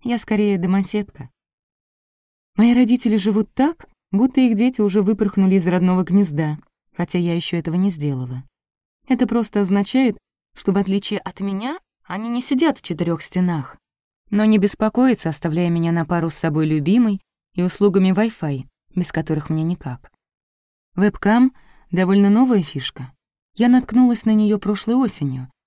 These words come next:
когда подруга из школы косметологии, которую я недавно бросила, рассказала, какие деньги она зарабатывала, даже не выходя из дома.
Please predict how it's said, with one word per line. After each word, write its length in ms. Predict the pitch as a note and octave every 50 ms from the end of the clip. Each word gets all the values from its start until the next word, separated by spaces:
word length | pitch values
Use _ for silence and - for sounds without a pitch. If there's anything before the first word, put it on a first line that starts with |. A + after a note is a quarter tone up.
| _ -
когда 260 | - F3 E3 F3+ F3+
подруга 440 | - - F#3 E3+ F3+ G3 F#3+ E3+ F#3
из 80 | F3+
школы 360 | F3 - - - G3 G3 F3+ E3+
косметологии, 880 | - E3 - F3+ E3 D3+ - D#3+ D#3+ G3 B3+ C#4+ B3 F#3 D3 C3+ C#3 -
которую 320 | - - D3+ - D#3+ D#3+ E3
я 120 | C#3+ D#3+
недавно 400 | E3 E3+ E3+ E3 D#3+ D3+ E3 F3+
бросила, 520 | E3+ E3+ E3 D3 C3+ - - - C#3 C#3 C3 _ _ _ _ _ _ -
рассказала, 720 | - A3 G#3 - - A3+ G#3+ F#3+ A3 A#3 A#3+ A3 G#3 G3 - - - - -
какие 380 | - - A#3+ A#3 - A3+ G#3+ F#3+
деньги 340 | E3 F3 G3+ G#3+ G#3 F#3 F3
она 200 | E3+ E3+ E3+ F3
зарабатывала, 640 | D#3 F3 E3+ E3+ E3 D#3 F#3 A3+ - F3+ D3+ D#3 D#3
даже 240 | D#3 D#3+ E3 D#3 E3+
не 100 | F3 F3
выходя 380 | E3+ E3 - F#3+ E3+ E3+ F#3
из 140 | F3+ F#3 F3+ F3
дома. 380 | F3+ A3 G#3+ F3+ D3 C3+ D3